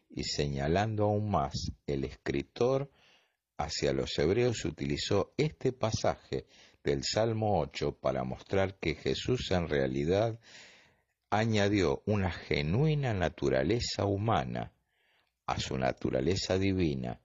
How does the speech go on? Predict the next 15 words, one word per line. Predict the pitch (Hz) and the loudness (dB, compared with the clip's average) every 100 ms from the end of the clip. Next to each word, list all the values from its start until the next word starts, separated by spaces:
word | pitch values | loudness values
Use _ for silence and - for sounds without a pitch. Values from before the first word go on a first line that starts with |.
| _ _ _ _ _ - | _ _ _ _ _ -4
y | 71 | -2
es | 73 - | 0 0
así | 82 - 78 69 | 0 0 -2 -4
que | - 62 | -4 -6
se | - 65 | -2 0
hizo | 69 - - 62 | 0 0 0 -2
poco | - 76 71 - 69 | -2 -2 0 -2 -2
menor | 65 64 64 60 - _ - - - _ | -4 -4 -4 -6 -8 _ -20 -20 -20 _
que | 80 | 0
los | 71 64 - | 0 0 -2
ángeles. | 69 58 53 58 50 - - - _ _ _ _ _ _ _ - - - _ | -2 -4 -8 -8 -8 -8 -12 -14 _ _ _ _ _ _ _ -20 -20 -20 _
Ya | 78 | -4
casi | 76 85 - 80 | -2 -4 -2 -2
para | 73 71 67 | 0 0 -2
concluir, | 71 69 - 82 120 143 147 | -4 -4 0 2 4 2 -2